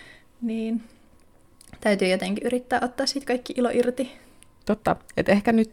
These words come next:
Speaker 2: täytyy tehdä niitä hauskoja asioita.
Speaker 1: Jep, se just. Ja ehkä sekin, että, että sit kun ne tuo niinku semmosen hyvän fiiliksen itselle, niin ajatukset on pois tästä kootilanteesta, mikä maailmalla vallitsee.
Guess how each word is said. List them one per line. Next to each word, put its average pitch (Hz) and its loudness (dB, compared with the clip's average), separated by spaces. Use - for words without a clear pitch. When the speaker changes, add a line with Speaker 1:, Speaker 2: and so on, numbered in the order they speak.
Speaker 2:
täytyy 170 4
tehdä 156 -2
niitä 156 0
hauskoja 262 2
asioita. 190 0
Speaker 1:
Jep, 220 6
se 254 4
just. 233 2
Ja - 4
ehkä 254 4
sekin, 269 4
että, 214 0
että 214 -2
sit 220 -2
kun 208 0
ne 208 2
tuo 202 4
niinku 180 -2
semmosen 185 -2
hyvän 226 4
fiiliksen 185 -2
itselle, 196 0
niin 175 -6
ajatukset 196 0
on 165 -2
pois 180 0
tästä - -6
kootilanteesta, 233 0
mikä 208 -4
maailmalla 202 2
vallitsee. 202 2